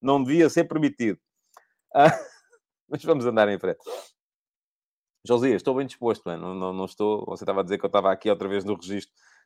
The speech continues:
de mão na cintura, ah, mas estou, estou bem disposto. Bom, estava a dizer, pontos de discórdia, porque já vos falei, ah, e quem quiser, ah, consultar os resultados da sondagem que vos fiz e que teve mil e duzentas respostas, é ir, resultados finais, porque eu fechei a sondagem ontem às cinco e meia,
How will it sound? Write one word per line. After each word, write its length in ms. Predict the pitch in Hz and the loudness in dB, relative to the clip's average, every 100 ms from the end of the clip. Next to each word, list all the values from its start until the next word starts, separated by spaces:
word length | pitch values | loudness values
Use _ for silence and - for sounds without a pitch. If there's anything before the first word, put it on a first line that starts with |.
| - | -10
de 180 | 110 117 | -2 2
mão 180 | 117 | 2
na 120 | 110 107 | 2 0
cintura, 560 | 117 101 113 120 120 - _ _ | -4 -4 -2 0 -2 -4 _ _
ah, 360 | 127 120 113 107 | 4 6 6 4
mas 220 | 113 113 | 2 -2
estou, 460 | - 123 120 123 110 | 0 2 4 2 0
estou 200 | - 120 | 0 0
bem 140 | 110 | 0
disposto. 320 | - - - - | -4 -14 -14 -10
Bom, 80 | |
estava 260 | 101 196 190 | 2 8 8
a 20 | |
dizer, 360 | 143 107 87 - _ _ _ _ _ | 8 4 -2 -4 _ _ _ _ _
pontos 260 | 214 220 160 | 6 6 4
de 140 | 170 | 2
discórdia, 480 | 139 - 143 151 143 | 2 0 4 6 4
porque 160 | - 107 | -4 4
já 120 | 135 | 4
vos 120 | - | 4
falei, 380 | 127 120 139 123 | 2 6 6 6
ah, 140 | 120 | 2
e 80 | 113 | 2
quem 160 | 113 123 | -2 -6
quiser, 440 | 127 113 131 113 - _ - | -2 4 4 4 -6 _ 2
ah, 200 | 117 113 | 4 6
consultar 540 | 170 160 151 127 110 | 4 4 0 4 4
os 100 | 107 | 4
resultados 400 | 127 131 110 92 | -2 2 2 4
da 160 | 117 170 | 2 2
sondagem 540 | 160 139 110 92 113 | 2 4 4 4 0
que 100 | 135 | -2
vos 220 | 156 139 | -2 -4
fiz 200 | - 110 | -4 -6
e 60 | 104 | -6
que 80 | 113 | -6
teve 160 | 117 | -6
mil 140 | 135 127 | -4 -4
e 20 | |
duzentas 320 | 98 120 117 | -4 -6 -8
respostas, 500 | - - 147 131 120 - | -10 -2 -2 -2 -10 -4
é 80 | 120 | -2
ir, 260 | 120 127 _ _ | 0 -4 _ _
resultados 380 | 107 80 78 | -8 -6 -8
finais, 400 | - 151 151 147 | -8 0 2 2
porque 160 | - 107 | -2 -8
eu 40 | |
fechei 240 | - - 107 | -6 -4 -2
a 60 | |
sondagem 460 | 98 107 95 85 101 | -2 -2 -2 0 -4
ontem 180 | 87 82 | -8 -12
às 140 | 85 | -16
cinco 200 | - 92 | -16 -10
e 40 | 131 | 0
meia, 280 | 165 147 | 2 2